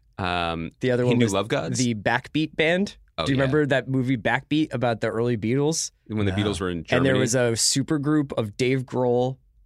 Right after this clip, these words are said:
Speaker 2: uh, Mike Mills,
Speaker 1: Greg Dooley.
Speaker 2: Greg Dooley, Dave Perner,
Speaker 3: Oh, wow.
Speaker 2: and
Speaker 1: Yeah.
Speaker 2: Don, the guy from Gumball. What was that guy's name?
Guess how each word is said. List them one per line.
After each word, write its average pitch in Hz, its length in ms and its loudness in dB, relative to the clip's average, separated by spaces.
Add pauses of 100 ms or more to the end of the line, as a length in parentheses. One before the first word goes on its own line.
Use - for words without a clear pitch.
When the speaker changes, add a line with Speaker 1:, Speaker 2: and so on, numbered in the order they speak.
(120)
Speaker 2:
uh, 107 400 0
Mike 117 360 -2
Mills, 127 400 0
Speaker 1:
Greg 104 180 0
Dooley. 110 380 -2
Speaker 2:
Greg 131 320 0
Dooley, 131 640 0
Dave 131 280 0
Perner, 135 560 0 (500)
Speaker 3:
Oh, 117 80 -4
wow. 113 40 2
Speaker 2:
and 117 320 2
Speaker 1:
Yeah. 87 80 0
Speaker 2:
Don, 135 540 2 (680)
the - 80 -4
guy 127 200 2
from 120 200 -4
Gumball. 110 400 0
What 104 80 -2
was 120 120 -2
that 143 100 -2
guy's 156 160 0
name? 170 240 -2